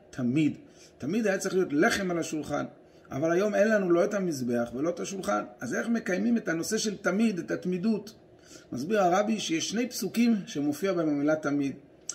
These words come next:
האחד, "שיוויתי השם לנגדי תמיד".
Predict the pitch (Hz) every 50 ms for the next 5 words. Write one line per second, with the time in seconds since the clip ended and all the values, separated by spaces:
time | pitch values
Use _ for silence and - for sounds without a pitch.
0 | - - 151 165 160 160 156 160 165 185 202 202 - - - - - - - -
1 | - - - - 165 151 139 123 120 135 208 226 - - - 220 214 202 185 170
2 | - - 196 202 208 196 185 175 170 165 151 151 175 175 - 170 156 160 156 151
3 | 143 123